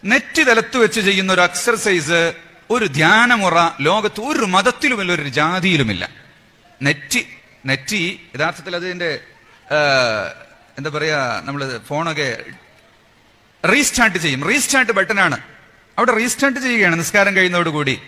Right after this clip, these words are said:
ബുദ്ധി വീണ്ടും അതിനെ, ആ, ഒന്ന് ക്രമപ്പെടുത്തും. തലച്ചോറിലേക്ക് പലതും കയറി ചെല്ലുമ്പോ കമ്പ്യൂട്ടറിന്റെ സി, സി ഡ്രൈവിൽ തന്നെ ഒരുപാട് ഫയലുകൾ നമ്മൾ വെച്ചാ അത് ഹാങ് ആകും. അപ്പൊ അതിനെ ഡ്രൈവുകൾ മാറ്റി കൃത്യമായി ഫയൽ ചെയ്യണം.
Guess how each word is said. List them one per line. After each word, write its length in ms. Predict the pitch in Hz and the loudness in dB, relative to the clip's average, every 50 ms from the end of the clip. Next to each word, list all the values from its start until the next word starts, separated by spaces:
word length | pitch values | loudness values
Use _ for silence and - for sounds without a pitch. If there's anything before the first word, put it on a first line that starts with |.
| - - - | -20 -16 -12
ബുദ്ധി 440 | 117 131 135 135 160 160 143 127 - - 123 | -10 -8 -4 0 0 0 0 -2 -6 -6 -2
വീണ്ടും 400 | 139 151 151 147 147 131 123 117 - | -2 0 0 -2 -2 -4 -6 -6 -4
അതിനെ, 360 | 131 139 143 143 131 117 98 - - - - - - | -4 -2 0 -2 -2 -4 -4 -8 -14 -20 -14 -8 -6
ആ, 60 | 123 | -6
ഒന്ന് 180 | 123 135 151 139 | -6 -6 -8 -10
ക്രമപ്പെടുത്തും. 800 | - - 170 185 214 220 208 233 175 147 - - - - - - - - _ _ _ _ _ _ _ _ - | -6 -4 -2 -2 0 2 2 2 2 2 0 -6 -16 -20 -20 -20 -20 -20 _ _ _ _ _ _ _ _ -4
തലച്ചോറിലേക്ക് 600 | 101 117 151 175 - 208 220 220 214 208 208 208 | -2 -2 -2 0 2 2 2 2 2 0 0 0
പലതും 340 | 190 165 180 185 185 220 220 | 0 0 0 0 0 -2 -2
കയറി 260 | 185 202 185 196 208 | 0 0 0 0 0
ചെല്ലുമ്പോ 540 | 220 - 214 196 180 165 160 170 208 220 - - - - _ _ _ _ _ _ _ - | 0 0 -2 -2 0 -2 -2 -2 -2 -4 -6 -10 -20 -20 _ _ _ _ _ _ _ -4
കമ്പ്യൂട്ടറിന്റെ 500 | 151 180 190 226 240 - 233 208 220 226 | -2 0 0 2 2 2 2 2 2 0
സി, 420 | 202 - - - - - 180 226 - - | 0 0 -2 -4 -4 -4 -4 -4 -4 -4
സി 260 | - - 233 254 185 175 | -2 -2 -2 -2 0 0
ഡ്രൈവിൽ 340 | 226 233 226 220 214 214 | 2 2 2 2 2 0
തന്നെ 120 | 208 202 202 | 0 0 0
ഒരുപാട് 360 | 196 202 208 214 214 220 214 | 0 2 2 2 2 2 2
ഫയലുകൾ 400 | - 196 180 202 214 220 226 220 | 2 2 2 4 4 2 2 2
നമ്മൾ 200 | 208 196 196 190 | 2 0 0 0
വെച്ചാ 400 | 170 156 139 - 170 156 156 160 - - - - - | 0 0 0 0 0 0 0 0 -4 -8 -8 -6 -4
അത് 120 | 151 160 | -2 0
ഹാങ് 340 | 151 135 139 151 170 185 190 | 0 2 2 2 2 2 2
ആകും. 200 | 170 120 - - - - - - - _ _ _ _ _ _ _ - _ | 0 0 0 -4 -14 -20 -20 -20 -20 _ _ _ _ _ _ _ -10 _
അപ്പൊ 140 | 233 240 254 | 0 2 2
അതിനെ 320 | 233 240 240 240 214 - - - - - - - - 135 | 2 2 2 0 0 -2 -4 -10 -18 -20 -20 -10 -2 2
ഡ്രൈവുകൾ 420 | 151 180 202 233 240 254 240 233 | 4 4 4 4 4 2 2 2
മാറ്റി 580 | 208 180 165 175 202 214 - - 214 208 226 - - - | 2 2 4 4 4 2 0 -4 -4 -4 -4 -6 -6 -8
കൃത്യമായി 440 | 180 190 - 247 214 196 185 208 151 | -8 -6 -4 -2 0 0 2 4 4
ഫയൽ 300 | - - 185 208 240 220 | 6 6 6 4 2 0
ചെയ്യണം. 360 | - 254 208 151 107 92 | 0 -2 -2 -2 -4 -6